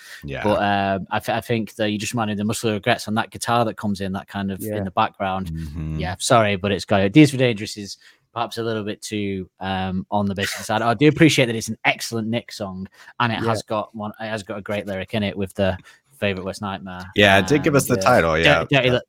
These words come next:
Speaker 2: Dirty Little Herbert as well is, you know, um, in there. But, but no,
Speaker 1: Yeah.
Speaker 2: sorry, American Sports wins that battle. So at the minute, our X I would be, uh, Star Treatment, Teddy Picker, American Sports, which I think is fair.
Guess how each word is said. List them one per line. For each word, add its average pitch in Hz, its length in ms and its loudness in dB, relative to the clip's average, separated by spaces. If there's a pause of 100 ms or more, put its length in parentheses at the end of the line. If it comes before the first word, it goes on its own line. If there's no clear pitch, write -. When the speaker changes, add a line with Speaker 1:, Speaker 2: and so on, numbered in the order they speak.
Speaker 2:
Dirty 131 200 4
Little 117 160 0
Herbert 110 340 4
as 104 100 -2
well 98 200 0
is, 90 340 -6
you 101 60 -6
know, 87 160 -10 (260)
um, - 280 -10
in 98 140 -8
there. 92 260 -10
But, 135 240 4 (520)
but 104 140 -4
no, 98 240 -4
Speaker 1:
Yeah. 110 60 -6
Speaker 2:
sorry, 98 180 0
American 101 300 -2
Sports 101 280 -4
wins 98 220 -4
that 87 160 -8
battle. 92 320 -6 (140)
So 127 100 0
at 117 80 2
the 123 60 0
minute, 131 280 2
our 113 460 -2
X - 300 -8
I 107 200 -2
would 101 280 -6
be, 101 400 -6 (1000)
uh, 117 200 -6
Star 120 320 0
Treatment, 110 640 -4 (760)
Teddy 107 280 -4
Picker, 98 580 -6 (800)
American 98 300 -8
Sports, - 520 -8
which - 120 -20
I 95 40 -16
think 98 220 -14
is - 80 -12
fair. 98 300 -8